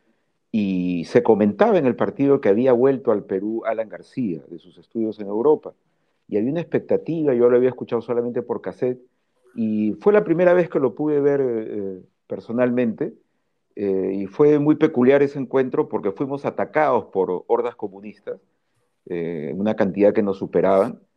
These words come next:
y este, fue mi primer encuentro con Alan, eh, con un palo de escoba, defendiendo el local partidario. Él cayó detenido, yo logré evadir.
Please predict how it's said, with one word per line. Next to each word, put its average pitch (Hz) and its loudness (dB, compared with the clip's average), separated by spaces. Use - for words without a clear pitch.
y 82 -6
este, 85 -2
fue 131 4
mi 113 0
primer 107 -2
encuentro 143 -4
con 104 -8
Alan, 110 -6
eh, 71 -12
con 90 -4
un 107 -4
palo 110 2
de 107 -2
escoba, 113 2
defendiendo 98 -8
el 101 -12
local 98 -10
partidario. 101 -6
Él - -10
cayó 101 -6
detenido, 107 -14
yo 95 -18
logré 95 -16
evadir. 120 -12